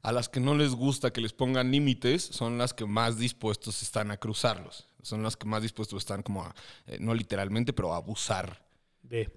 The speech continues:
Speaker 1: de esa confianza, por así decirlo. Entonces, em, esto tiene una ambivalencia, porque, pues, los amigos son importantes. Entonces, no tengo yo el contexto como para saber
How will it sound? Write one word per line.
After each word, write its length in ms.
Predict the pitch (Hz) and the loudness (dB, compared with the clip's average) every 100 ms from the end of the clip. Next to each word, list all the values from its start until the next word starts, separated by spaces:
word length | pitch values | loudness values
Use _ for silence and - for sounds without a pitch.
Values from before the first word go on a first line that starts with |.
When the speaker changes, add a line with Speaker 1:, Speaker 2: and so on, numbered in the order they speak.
| - | -4
Speaker 1:
de 540 | 110 98 92 85 80 | 0 0 0 -6 -8
esa 320 | - 104 - 113 | -6 -4 -4 -4
confianza, 580 | 110 101 127 110 90 | -4 2 4 4 -2
por 140 | - 90 | -4 -4
así 180 | 90 117 | 0 0
decirlo. 420 | 104 113 107 98 | 2 -2 -2 -4
Entonces, 460 | 113 151 156 170 - - - - | 4 6 8 4 2 -18 -20 -2
em, 1200 | 135 143 143 143 143 139 135 127 120 120 127 123 - - | 4 6 8 8 8 6 6 4 2 2 0 -2 -6 2
esto 280 | - 185 262 | 4 6 4
tiene 140 | 285 285 | 6 6
una 100 | 254 | 8
ambivalencia, 680 | 170 135 143 196 185 127 | 8 8 8 6 6 4
porque, 180 | 113 113 | 4 0
pues, 140 | 117 | 2
los 140 | 127 139 | 4 6
amigos 280 | 147 202 202 | 6 6 6
son 140 | 190 | 6
importantes. 840 | 185 143 120 135 127 127 180 - - - - - _ | 6 6 4 4 4 6 4 4 -8 -18 -20 -20 _
Entonces, 720 | - 104 95 160 165 175 143 | -4 -2 0 2 4 4 2
no 260 | 151 160 156 | 4 6 6
tengo 200 | 185 175 | 8 10
yo 140 | 156 | 10
el 100 | 156 | 8
contexto 520 | 156 147 - 160 - 143 | 8 6 6 2 4 6
como 200 | 127 120 | 6 6
para 220 | 117 113 | 6 6
saber 600 | - 113 135 131 - - | 6 6 6 6 -6 -20